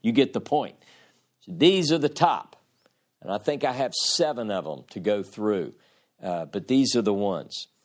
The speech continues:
Uh, in Matthew, I don't have Matthew. Yes, I do. I brought, I forgot. I brought my King James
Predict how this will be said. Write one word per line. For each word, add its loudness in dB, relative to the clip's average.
Uh, -2
in 0
Matthew, 2
I 2
don't -2
have -2
Matthew. -4
Yes, 0
I -2
do. 0
I 0
brought, -2
I -20
forgot. -2
I -2
brought -2
my -4
King -4
James -2